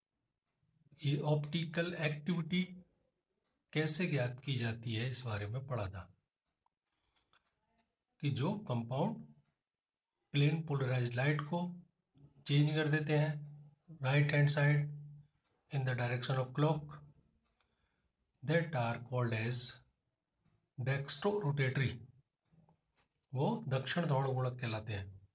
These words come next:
और जो एंटीक्लॉकवाइज change करते हैं वो लीवो rotatory कहलाते हैं, और जिस angle पर rotate करते हैं वो rotation angle कहलाता है।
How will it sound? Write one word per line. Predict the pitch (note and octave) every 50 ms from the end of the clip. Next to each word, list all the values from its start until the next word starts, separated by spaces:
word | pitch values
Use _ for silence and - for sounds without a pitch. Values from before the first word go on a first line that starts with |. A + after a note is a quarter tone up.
| _ _ _ _ _ _ _ _ - - _ _ _ _ -
और | C3+ B2 A#2
जो | A2+ B2+ D#3 G3+ A3+ - - - - - - B2
एंटीक्लॉकवाइज | B2 B2+ B2+ C#3+ D3 D3+ D3+ D3+ C#3+ D3 D#3+ E3 F#3 F3+ - - - - - - - - _ _ _ _ _ _ _ - - - - - - - -
change | - C#3+ C#3+ D3 D3 D3
करते | D#3+ D#3+ D3+ D3 D#3+ D3+
हैं | D3+ D#3+ E3+ F3+ - - - - - - -
वो | B2 D3 - -
लीवो | D3+ D3 E3+ F#3 F3+ F#3 F3
rotatory | D3+ C#3 C#3 - A#2+ G#2+ - A#2+ G#2+
कहलाते | A2 G#2+ G2+ G2 G2 G2+
हैं, | G2 F#2 - - _ _ _ _ _ _ _ _ _ _ _ _ _ _ _ _ _ _ _ _ _ -
और | C#3+ A#2 A2
जिस | A#2+ E3+ F#3+ - - - - - - - _ _ _ _ _ - - _ - -
angle | D3 E3+ F3+ F3+ G3 G3 F#3+ F#3+
पर | F#3 F3
rotate | D#3+ D3+ C#3+ C#3+ C3+ C3 C3 -
करते | C3 A2+ A2+ - B2
हैं | A2 A2 A#2 B2 D3+ D#3+ - - - - _ _ _ _ _ _ _ _ - C3
वो | E3 G3+ C#3 C#3
rotation | C#3 C3+ C3+ C3+ B2+ A#2+ - C#3+ C#3+ D3+
angle | C#3+ A#2+ A2+ A#2 A#2 A#2 A2+
कहलाता | A#2+ A2 G2+ G2+ G2 - G2+ F#2
है। | E2+ E2 -